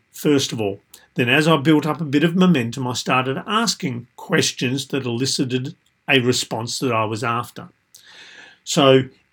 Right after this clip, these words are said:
in seven weeks, I went from being terrified of talking to women to talking to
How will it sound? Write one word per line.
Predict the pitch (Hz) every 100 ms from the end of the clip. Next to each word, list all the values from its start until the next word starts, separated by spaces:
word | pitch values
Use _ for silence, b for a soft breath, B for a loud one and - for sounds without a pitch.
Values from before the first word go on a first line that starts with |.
| -
in | 156
seven | 135 226 175 156
weeks, | 165 135 120 - - 143
I | 151
went | 139 135 -
from | 135 120
being | 123 120
terrified | 113 175 151 131 123 120
of | 113
talking | - 123 131
to | 120
women | 113 110 139
to | - 170
talking | 120 143 127 127
to | - 117 -